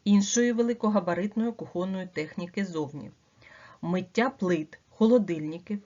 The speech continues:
тощо всередині, миття освітлювальних приладів, миття столів,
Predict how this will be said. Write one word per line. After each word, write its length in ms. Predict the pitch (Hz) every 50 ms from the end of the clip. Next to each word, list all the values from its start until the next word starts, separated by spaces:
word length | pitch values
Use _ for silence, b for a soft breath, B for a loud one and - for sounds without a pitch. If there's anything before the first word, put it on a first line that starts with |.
| _ _ _ _ _
тощо 520 | - 180 185 202 214 - - - 240 226 - - _ _ _ _
всередині, 640 | - - - 247 220 175 151 131 - - 147 139 - - _ _ _ B B B B B B B B B
миття 480 | 175 190 196 196 - 247 240 262 - - -
освітлювальних 880 | 220 - - 208 208 214 202 - - 160 165 165 170 175 185 196 -
приладів, 540 | - 202 196 196 190 185 175 175 190 190 - _ _ _ _ _ _ -
миття 380 | 175 180 190 190 - 262 269
столів, 560 | 269 - - - 185 170 156 170 185 180 -